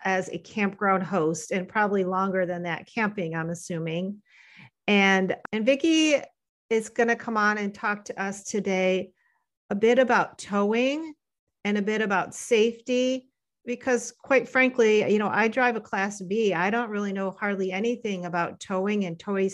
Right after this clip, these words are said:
towing safety. And so I really wanted somebody who had some knowledge in this area to come on and share with our listeners a few tips and tricks and maybe some things to look out for.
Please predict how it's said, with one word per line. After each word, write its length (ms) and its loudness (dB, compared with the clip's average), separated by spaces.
towing 320 -4
safety. 760 0
And 240 -2
so 580 -2
I 60 -6
really 260 -2
wanted 280 -4
somebody 600 -2
who 80 -2
had 200 2
some 240 -4
knowledge 400 2
in 80 -4
this 220 -4
area 260 0
to 80 -4
come 320 -8
on 460 -2
and 440 0
share 340 -2
with 220 0
our 160 2
listeners 720 -4
a 40 -2
few 260 0
tips 380 -4
and 120 -4
tricks 380 -4
and 140 -2
maybe 240 0
some 260 -6
things 360 -6
to 120 -6
look 300 -6
out 240 -4
for. 440 -10